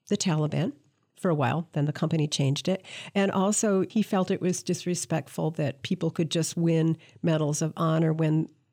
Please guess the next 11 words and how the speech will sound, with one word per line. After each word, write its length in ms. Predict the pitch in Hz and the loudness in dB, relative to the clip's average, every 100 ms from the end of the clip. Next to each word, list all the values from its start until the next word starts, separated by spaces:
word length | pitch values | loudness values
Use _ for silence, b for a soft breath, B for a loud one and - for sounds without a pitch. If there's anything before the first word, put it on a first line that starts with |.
| - - | -16 -2
over 240 | 202 214 202 | 2 4 4
the 120 | 180 | 2
whole 300 | 202 190 180 | 4 4 4
war 420 | 175 175 175 170 | 4 4 4 2
in 280 | - 170 165 | 2 2 2
Afghanistan, 800 | 165 170 175 165 170 - 165 156 - | -2 -2 0 2 0 0 0 0 2
only 320 | 175 170 160 - | 2 2 0 0
eight 180 | 160 - | 0 0
people 400 | 185 170 170 160 | -2 0 0 2
were 140 | 160 | 2
awarded 560 | 156 156 160 160 160 | 2 2 2 0 -2